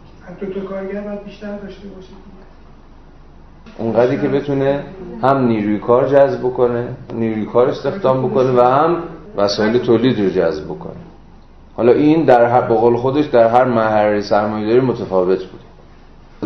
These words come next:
Speaker 2: یعنی خیلی با عقل سلیم هم جور در میاد دیگه. اینم باز از اون حرفای بدیهی مارکسیه که خیلی باز در یه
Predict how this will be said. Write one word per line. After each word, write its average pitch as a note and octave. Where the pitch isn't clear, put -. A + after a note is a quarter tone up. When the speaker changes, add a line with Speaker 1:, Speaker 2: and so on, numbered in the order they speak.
Speaker 2:
یعنی C#3+
خیلی D#3+
با E3
عقل B2
سلیم C3+
هم E3
جور F3
در C3+
میاد G#2
دیگه. G2
اینم A#2+
باز C3
از B2+
اون C3+
حرفای A2+
بدیهی A#2
مارکسیه A#2
که B2+
خیلی A#2
باز A2+
در G2
یه G#2